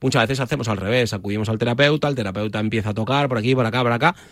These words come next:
Oye, ¿acierta? Fenomenal. ¿No acierta? Pues entonces hay que meterle en el médico, el traumatólogo. Hay a veces que son lesiones tan profundas que puede ser incluso por la inserción de la cabeza del formu-, el fémur en la cadera porque hay poco espacio.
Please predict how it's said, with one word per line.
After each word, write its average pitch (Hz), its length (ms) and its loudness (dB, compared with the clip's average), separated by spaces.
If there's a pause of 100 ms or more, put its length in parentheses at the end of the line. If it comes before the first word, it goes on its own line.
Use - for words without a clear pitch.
(400)
Oye, 135 400 2
¿acierta? 143 720 -2
Fenomenal. 101 600 -4
¿No 135 100 4
acierta? 156 520 0
Pues 98 160 -10
entonces 107 380 -4
hay 113 100 -6
que 110 80 -6
meterle 117 360 -4
en 92 80 -6
el 104 80 -4
médico, 143 400 0
el 120 60 0
traumatólogo. 139 760 0 (600)
Hay 123 160 4
a 123 40 6
veces 120 200 2
que 123 80 2
son 127 120 4
lesiones 117 280 4
tan 117 180 2
profundas 120 560 2
que 120 100 -2
puede 113 220 0
ser 117 220 -2
incluso 113 400 -4
por 113 220 0
la 113 140 4
inserción 117 800 2
de 135 80 2
la 123 100 0
cabeza 120 280 -2
del 110 160 0
formu-, 110 360 0
el 107 160 0
fémur 113 300 0
en 107 60 0
la 107 100 -2
cadera 110 280 0
porque 110 180 -2
hay 107 60 0
poco 104 220 0
espacio. 139 480 0